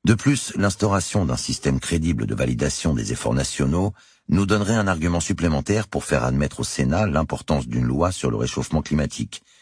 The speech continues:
et, espérions-nous, préparer le terrain pour un traité plus robuste dans un avenir proche.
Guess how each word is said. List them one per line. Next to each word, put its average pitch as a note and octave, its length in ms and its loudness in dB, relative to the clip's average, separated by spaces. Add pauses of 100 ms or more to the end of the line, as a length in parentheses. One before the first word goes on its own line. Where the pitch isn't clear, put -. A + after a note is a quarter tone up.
(300)
et, - 220 -2
espérions-nous, C2+ 760 0 (400)
préparer D#2 400 2
le C2+ 100 0
terrain D2 320 0
pour A#1+ 200 -2
un A#1+ 40 0
traité C2+ 300 -2
plus F2+ 160 0
robuste D2+ 500 0
dans D2+ 280 0
un C#2+ 80 2
avenir A#1 300 -4
proche. - 420 -8